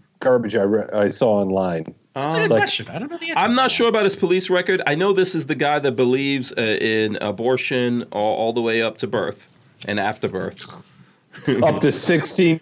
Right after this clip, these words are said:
Speaker 1: years old or something like that?
Speaker 3: Yeah, yeah. This is the guy that believes in that. Um, this is also the guy that, um, you know, that did blackface a couple times.
Speaker 2: Yeah, yeah, I remember that
Speaker 3: You know,
Speaker 2: happening.
Speaker 3: um, and yet
Speaker 1: Is
Speaker 3: for
Speaker 1: his
Speaker 3: some
Speaker 1: name
Speaker 3: reason,
Speaker 1: Ted Danson?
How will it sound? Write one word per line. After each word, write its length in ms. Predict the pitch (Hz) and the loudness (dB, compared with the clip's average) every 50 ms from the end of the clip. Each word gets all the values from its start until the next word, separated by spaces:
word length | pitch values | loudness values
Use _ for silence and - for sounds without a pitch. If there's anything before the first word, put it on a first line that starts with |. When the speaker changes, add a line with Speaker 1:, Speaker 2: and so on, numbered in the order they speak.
| - | -4
Speaker 1:
years 180 | 147 139 - 139 | -10 -6 0 2
old 260 | 143 139 139 151 151 | 4 4 4 4 2
or 60 | 156 | 2
something 160 | 151 185 160 156 | 0 0 0 -2
like 120 | 156 147 | 0 0
that? 300 | 165 156 156 156 - 160 | 2 2 2 2 2 2
Speaker 3:
Yeah, 320 | - 165 156 117 - - - - | 2 2 2 2 2 0 2 2
yeah. 280 | - - 117 92 92 - - | 2 0 0 -2 -4 -4 0
This 200 | 135 180 202 160 | 0 2 2 2
is 120 | 202 185 190 | 0 2 0
the 80 | 180 | 2
guy 260 | 160 170 160 160 160 | 2 2 2 2 2
that 140 | 160 151 135 | 2 2 2
believes 420 | 123 139 135 143 143 143 170 180 127 | 2 2 2 2 2 2 2 2 2
in 180 | 120 110 107 | 2 0 0
that. 500 | 95 127 147 147 127 120 123 127 - - 247 - - - - - - - - - | 0 0 0 2 2 2 0 -2 -2 -6 -8 -8 -8 -12 -20 -20 -20 -16 -8 -4
Um, 320 | 117 120 117 117 117 113 | -2 0 2 2 2 2
this 180 | 156 190 196 - | 2 0 0 0
is 100 | 156 143 | 0 2
also 360 | 170 185 240 - - 202 185 | 2 2 2 2 2 4 4
the 120 | 170 160 147 | 4 2 2
guy 340 | 147 143 139 139 135 135 127 | 2 2 2 2 2 2 2
that, 420 | 131 131 123 123 123 - - - | 2 2 2 2 0 -2 -2 -2
um, 600 | 117 117 113 113 113 110 110 104 107 104 - - - _ - - - _ _ _ _ - | -2 0 0 0 0 0 0 -2 -2 -4 -6 -8 -14 _ -20 -20 -20 _ _ _ _ -12
you 200 | - 110 123 127 | -8 -4 -2 0
know, 200 | 117 113 110 107 | 0 0 0 0
that 280 | 107 98 78 - - - | 0 -2 -2 -4 -2 0
did 220 | 123 123 113 90 | 0 0 0 -2
blackface 540 | 113 113 123 160 - - 139 117 107 104 - | -4 -4 -4 -4 -4 -4 -4 -4 -4 -4 -6
a 40 | - | -6
couple 220 | 110 - 95 98 | -8 -8 -8 -8
times. 580 | - 120 90 90 90 92 113 120 - - - _ _ _ _ _ _ _ - | -6 -6 -6 -4 -6 -8 -8 -10 -12 -14 -16 _ _ _ _ _ _ _ -10
Speaker 2:
Yeah, 360 | - 143 160 190 226 262 285 | -6 -4 -2 0 0 0 -2
yeah, 180 | 254 226 240 254 | -2 -4 -4 -4
I 40 | 269 | -4
remember 280 | 294 311 311 294 294 233 | -4 -6 -6 -6 -4 -2
that 100 | 202 - 113 | 0 0 0
Speaker 3:
You 60 | 107 | 0
know, 20 | 101 | 0
Speaker 2:
happening. 360 | - - 131 139 135 - - | 0 0 0 0 -2 -2 -2
Speaker 3:
um, 500 | 120 110 110 110 110 107 104 104 - - | 0 0 0 0 0 0 -2 -2 -4 -4
and 260 | 127 123 113 113 107 - | -4 -4 -4 -4 -6 -8
yet 320 | 120 113 120 147 170 180 156 | -6 -2 0 2 0 0 -2
Speaker 1:
Is 80 | - | -2
Speaker 3:
for 60 | - | -4
Speaker 1:
his 80 | 156 - | -2 0
Speaker 3:
some 100 | - 170 180 | 2 0 2
Speaker 1:
name 60 | 180 | 2
Speaker 3:
reason, 260 | 190 190 185 156 160 160 | 2 2 0 0 0 0
Speaker 1:
Ted 180 | 185 175 151 139 | 0 2 2 2
Danson? 640 | 143 135 139 151 165 _ _ - 214 214 214 214 | 2 2 2 0 -2 _ _ -2 0 0 0 -2